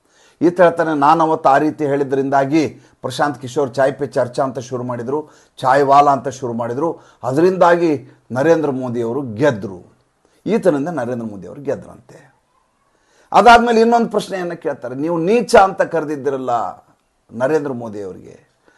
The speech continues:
ಈತ ಅದಕ್ಕೂ ಸಮರ್ಥನೆಯನ್ನು ಕೊಡ್ತಾನೆ. ಏನಂತಾನೆ, "ನನಗೆ ಹಿಂದಿ ಚೆನ್ನಾಗಿ ಬರೋದಿಲ್ಲ, ನಾನು ಇಂಗ್ಲೀಷಿಂದ ಕನ್ನಡ ಟ್ರಾನ್ಸ್ಲೇಷನ್ ಮಾಡಿದಾಗ ಅದು ನೀಚ ಅಂತ ಬರುತ್ತೆ, ಅದಕ್ಕೆ ಆ ರೀತಿ ಹೇಳಿದ್ದೀನಿ.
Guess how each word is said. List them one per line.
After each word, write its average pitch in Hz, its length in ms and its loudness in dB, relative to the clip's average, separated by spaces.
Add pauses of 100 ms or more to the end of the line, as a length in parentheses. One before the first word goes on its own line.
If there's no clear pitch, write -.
(480)
ಈತ 214 200 0
ಅದಕ್ಕೂ 196 340 4
ಸಮರ್ಥನೆಯನ್ನು 120 640 -6
ಕೊಡ್ತಾನೆ. - 320 -12
ಏನಂತಾನೆ, 135 760 -4 (260)
"ನನಗೆ 180 220 -4
ಹಿಂದಿ 196 380 0
ಚೆನ್ನಾಗಿ 156 380 -2
ಬರೋದಿಲ್ಲ, 131 440 -2 (560)
ನಾನು 175 240 0
ಇಂಗ್ಲೀಷಿಂದ 196 480 2
ಕನ್ನಡ 180 380 0
ಟ್ರಾನ್ಸ್ಲೇಷನ್ 156 680 -2
ಮಾಡಿದಾಗ 151 320 -2
ಅದು 143 140 -2
ನೀಚ 165 340 -2
ಅಂತ 143 200 0
ಬರುತ್ತೆ, 123 280 -6
ಅದಕ್ಕೆ - 280 -4
ಆ 131 60 2
ರೀತಿ 131 260 -4
ಹೇಳಿದ್ದೀನಿ. 123 540 -6